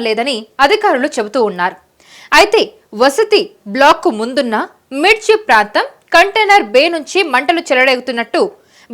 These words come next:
భారత కోస్ట్ గార్డ్ అధికారులు తెలుపుతున్నారు. అగ్ని ప్రమాద ఘటనపై అధికారులు ఎప్పటికప్పుడు ఆరా తీస్తూనే ఉన్నారు. మంటలు వ్యాపించకుండా నిరోధించడానికి భారతీయ కోస్ట్ గార్డ్ నౌకలు, సముద్ర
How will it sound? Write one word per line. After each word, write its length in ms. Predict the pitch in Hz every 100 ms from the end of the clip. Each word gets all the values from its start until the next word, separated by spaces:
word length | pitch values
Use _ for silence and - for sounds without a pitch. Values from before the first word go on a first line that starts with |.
| 254
భారత 300 | 339 415 330 -
కోస్ట్ 300 | 330 403 392 233
గార్డ్ 180 | 214 185 - 247
అధికారులు 360 | 277 359 302 240
తెలుపుతున్నారు. 520 | 226 208 - 202 196 - _ _ - - 339
అగ్ని 240 | 330 403 427
ప్రమాద 280 | 339 320 302 277
ఘటనపై 380 | 262 254 247 269 480 285
అధికారులు 400 | 403 427 403 247 226
ఎప్పటికప్పుడు 560 | 233 415 427 311 359 339 247
ఆరా 140 | 302 311
తీస్తూనే 360 | 339 359 359 240
ఉన్నారు. 240 | 190 185 - _ -
మంటలు 280 | 277 320 359 240
వ్యాపించకుండా 680 | 247 339 294 254 254 233 359 359
నిరోధించడానికి 800 | 359 349 302 254 247 269 330 208 - _ _ - 220
భారతీయ 480 | 294 339 403 339 269 202 - _ _ _ _ 349
కోస్ట్ 300 | 381 415 311
గార్డ్ 180 | 285 262 247
నౌకలు, 360 | 247 254 254 494 - _ -
సముద్ర 360 | 330 403 302